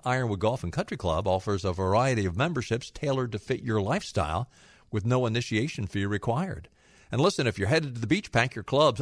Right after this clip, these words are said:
Ironwood members receive reciprocal golf and dining privileges at the Beaufort Club in Beaufort and Compass Point Golf Club and Magnolia Greens located near Wilmington.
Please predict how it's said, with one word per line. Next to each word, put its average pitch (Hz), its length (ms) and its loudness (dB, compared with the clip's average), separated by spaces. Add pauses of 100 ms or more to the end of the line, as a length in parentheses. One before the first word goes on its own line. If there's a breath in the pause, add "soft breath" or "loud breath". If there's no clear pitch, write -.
Ironwood 127 420 0
members 104 480 0
receive 98 400 -2
reciprocal 92 680 -2
golf 131 420 0
and 87 160 -2
dining 117 320 -2
privileges 98 600 -2 (420 soft breath)
at 98 200 -2
the 92 100 -2
Beaufort 107 440 -2
Club 87 380 2
in 78 220 -6
Beaufort 117 480 -2 (440 soft breath)
and 82 200 -10
Compass 139 360 -4
Point 123 300 -4
Golf 95 300 0
Club 92 360 0
and 92 160 -2
Magnolia 95 540 0
Greens 101 560 -2
located 95 480 0
near 123 160 -2
Wilmington. 117 680 -2